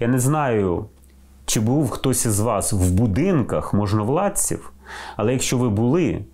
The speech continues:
то ви могли вийти з цих будинків хворими. Хворими від того, що ви могли побачити.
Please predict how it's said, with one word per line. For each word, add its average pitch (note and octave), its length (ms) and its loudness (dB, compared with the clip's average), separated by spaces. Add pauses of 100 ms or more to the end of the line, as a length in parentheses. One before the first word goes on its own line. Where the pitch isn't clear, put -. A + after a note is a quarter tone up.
(240)
то A#2+ 340 -2
ви A#2+ 160 0
могли B2+ 300 2
вийти B2 400 0
з - 120 -2
цих G#2 180 0
будинків B2+ 500 2
хворими. G#2 760 0 (440)
Хворими C3+ 680 0
від B2 280 -2
того, F#3+ 320 2
що E3 220 -2
ви E3+ 100 2
могли D3 260 2
побачити. A2 680 -4